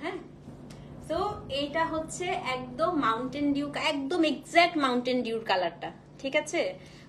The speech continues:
মাউন্টেন ডিউ কালার, একদম পুরোটা কাঠদানা করে গোটাপাতি করা, এখান দিয়ে লাটকান আছে খুব সুন্দর করে। এই যে দেখেন,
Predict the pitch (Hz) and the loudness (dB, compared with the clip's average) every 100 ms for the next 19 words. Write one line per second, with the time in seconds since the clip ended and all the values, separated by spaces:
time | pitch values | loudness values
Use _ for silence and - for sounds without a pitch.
0 | - 226 247 254 269 269 285 277 254 262 | -4 -2 -2 -4 -2 -2 -2 0 0 2
1 | 359 440 - - - - - - 214 214 | 0 -2 -10 -18 -20 -20 -20 -12 -10 -4
2 | 247 247 254 240 269 247 220 208 233 233 | -4 -2 -4 -4 -4 -4 -6 -6 -6 -4
3 | 240 233 226 226 226 247 233 214 269 359 | -4 -2 -4 -4 -6 -6 -4 0 0 0
4 | 240 226 208 202 196 - 220 208 - 262 | -4 -8 -6 -4 -4 -4 -6 -6 -10 -10
5 | 247 - 220 214 214 226 233 370 214 160 | -10 -8 -6 -6 -6 -4 -2 0 -2 -6
6 | 143 - | -14 -16